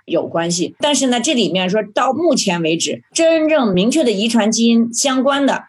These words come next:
这种遗传性的结直肠癌，其实只占到大概百分之十左右。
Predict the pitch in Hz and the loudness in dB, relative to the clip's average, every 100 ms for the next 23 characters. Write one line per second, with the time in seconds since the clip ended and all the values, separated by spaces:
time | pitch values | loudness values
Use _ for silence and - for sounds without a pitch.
0 | - 254 202 180 165 202 226 202 226 190 | -4 -2 0 0 0 0 2 2 2 0
1 | 175 180 190 202 175 156 156 - - 240 | 0 0 0 -2 -2 -2 -4 -6 -2 0
2 | 262 233 233 170 220 208 180 143 170 165 | 2 0 0 -2 -2 0 0 0 -2 -2
3 | 156 139 135 175 185 - 180 185 143 - | -2 -2 -4 -2 -4 -2 -4 -2 -4 -4
4 | - | -8